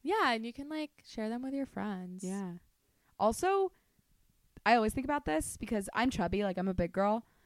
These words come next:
Speaker 2: but, um, they already know that coming into this. They see me. They've seen my face and my body even before we have sex and I'm naked. So they know that they're gonna, they're gonna see some belly, and they don't give a shit. They already chose to come home with me and have sex with me. So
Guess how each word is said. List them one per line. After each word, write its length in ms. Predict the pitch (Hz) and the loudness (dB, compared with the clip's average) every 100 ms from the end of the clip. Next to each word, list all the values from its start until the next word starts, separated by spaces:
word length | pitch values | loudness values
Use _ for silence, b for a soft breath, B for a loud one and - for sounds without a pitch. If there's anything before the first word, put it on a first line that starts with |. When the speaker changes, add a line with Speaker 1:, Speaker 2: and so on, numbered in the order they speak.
| b - | b 4
Speaker 2:
but, 360 | 226 220 - | 6 6 6
um, 460 | 226 233 226 226 214 185 | 4 6 6 4 0 0
they 160 | 214 | 4
already 240 | 277 381 370 | 6 6 6
know 220 | 196 196 | 6 4
that 360 | 220 254 - - | 2 0 -2 -6
coming 240 | 214 202 | -4 -2
into 200 | 214 208 | -2 -2
this. 280 | 175 - - | -4 -4 -6
They 140 | 190 190 | -6 -4
see 240 | - 208 | -4 -4
me. 180 | 190 - | -4 -6
They've 160 | 175 | -8
seen 180 | - 170 | -6 -8
my 120 | 175 | -8
face 300 | 170 175 190 190 | -6 -6 -4 -6
and 100 | 175 | -6
my 100 | 170 | -4
body 480 | 165 170 175 190 - _ | -4 -4 -4 -6 -8 _
even 240 | - 180 180 | -8 -6 -6
before 260 | 180 175 175 | -6 -4 -4
we 100 | 165 | -6
have 180 | 165 165 | -8 -8
sex 300 | 175 170 165 | -8 -8 -8
and 80 | |
I'm 80 | 160 | -8
naked. 400 | 165 190 - - - b b b | -6 -6 -8 -14 -16 b b b
So 520 | - - 214 208 202 - _ _ _ _ | -6 2 4 4 0 -4 _ _ _ _
they 160 | 226 285 | 0 2
know 260 | 285 247 | 4 4
that 180 | 262 214 | 2 0
they're 120 | 208 | 0
gonna, 300 | 202 202 196 - | 0 0 -2 -2
they're 120 | 196 | -2
gonna 140 | 196 196 | -2 -2
see 160 | - | -4
some 200 | 196 190 | -4 -2
belly, 440 | 180 175 180 202 240 _ _ _ _ - | 0 2 2 0 -4 _ _ _ _ -6
and 140 | 214 | -2
they 60 | 262 | 0
don't 140 | 277 | 0
give 120 | 392 | 0
a 40 | 415 | 0
shit. 340 | - 170 - | 2 0 -2
They 100 | 202 | -2
already 240 | 220 240 | -2 -2
chose 380 | 254 254 254 247 | -2 0 0 -2
to 400 | - 262 254 254 262 | -2 0 0 0 0
come 100 | 262 | 2
home 140 | 247 392 | 2 0
with 140 | 359 | -4
me 220 | 180 - | -6 -6
and 320 | 170 175 175 175 _ - | -6 -4 -8 -12 _ -12
have 120 | 196 | -6
sex 180 | 220 - | -4 -4
with 80 | - | -8
me. 160 | 180 170 | -12 -10
So 400 | - 175 170 | -4 -2 -2